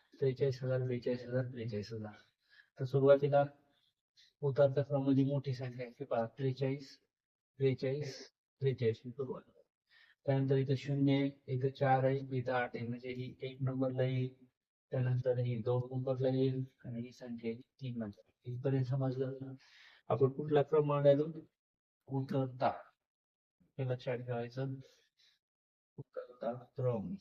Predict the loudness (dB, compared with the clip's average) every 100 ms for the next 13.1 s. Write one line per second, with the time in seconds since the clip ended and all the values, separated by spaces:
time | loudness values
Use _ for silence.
0 | _ _ _ _ _ _ _ _ _ _
1 | _ _ _ _ _ _ _ _ _ _
2 | _ _ _ _ _ _ 0 2 2 2
3 | 0 -4 -8 _ _ _ 2 4 4 2
4 | 2 4 6 4 2 2 4 4 2 -2
5 | 2 4 4 2 0 0 -2 -6 -12 _
6 | _ _ 0 2 4 4 4 2 2 2
7 | 0 _ _ _ _ -4 0 2 2 2
8 | 2 0 -6 _ _ _ _ _ -2 0
9 | 0 -2 -6 _ _ _ -6 -2 0 0
10 | 0 -2 -2 -2 0 0 -2 -6 -8 -6
11 | -6 -4 -2 -2 -4 -6 -2 0 0 -2
12 | _ _ _ -10 -6 -4 -2 -2 -2 -6
13 | -8